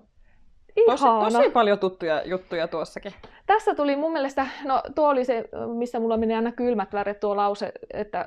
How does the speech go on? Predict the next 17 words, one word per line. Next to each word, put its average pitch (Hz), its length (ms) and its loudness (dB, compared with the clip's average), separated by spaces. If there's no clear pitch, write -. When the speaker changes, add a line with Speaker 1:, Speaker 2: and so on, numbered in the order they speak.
Speaker 2:
ku-, - 340 -8
kuoli 196 420 0
vuoteellaan. 190 600 -2
Speaker 1:
Mm. - 760 -16
Speaker 2:
Vanha 202 260 -2
isäntä 202 360 -4
sanoi, 196 240 -4
että 196 160 -4
oli 196 160 0
o-, - 460 -6
onnellinen, 202 440 -2
että 208 160 -10
tuli 214 260 -4
taloon 220 500 -2
ja 220 80 -6
että, 220 240 -4
ö, 120 340 -6